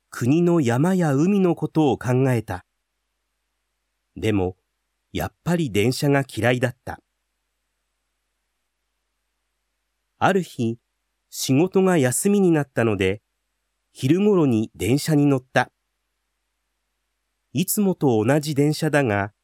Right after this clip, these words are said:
同じではなかった。子供に本を読んでいるお母さん。話しているおばあさん。音楽を聴いている高校生。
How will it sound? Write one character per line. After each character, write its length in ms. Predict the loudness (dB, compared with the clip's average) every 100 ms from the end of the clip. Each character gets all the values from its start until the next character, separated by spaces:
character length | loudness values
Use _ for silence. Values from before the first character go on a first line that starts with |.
| _ _ _ -4
同 240 | 0 0
じ 160 | 0 0
で 100 | 0
は 140 | 2
な 140 | 0
か 100 | -2
っ 80 | -8 _
た。 180 | -8 -8 _ _ _ _ _ _ _ _ _ _ _ _ _ _ _ _ _ _ _ _ _
子 180 | -4 0
供 260 | 2 2
に 120 | 2
本 360 | 0 0 2 2
を 80 | 2
読 160 | 2
ん 100 | 2
で 120 | 2 0
い 80 |
る 120 | 0 -2
お 80 |
母 260 | -2 -2 -2
さ 200 | -4 -8
ん。 100 | -14 _ _ _ _ _ _ _ _ _ _ _ _ _
話 380 | _ -2 0 0
し 60 | -4
て 140 | -2
い 120 | -2
る 140 | 0 0
お 100 | 0
ば 180 | 0 0
あ 60 |
さ 180 | -4 -8
ん。 140 | -12 -20 _ _ _ _ _ _ _ _ _ _ _ _ _ _ _
音 240 | 0 2
楽 320 | 0 -2 0
を 60 | 0
聴 280 | 0 -4 -6
い 40 |
て 160 | -2 0
い 80 | 0
る 120 | 0
高 260 | 0 -2
校 200 | 0 0
生。 360 | 0 -2 -6 -8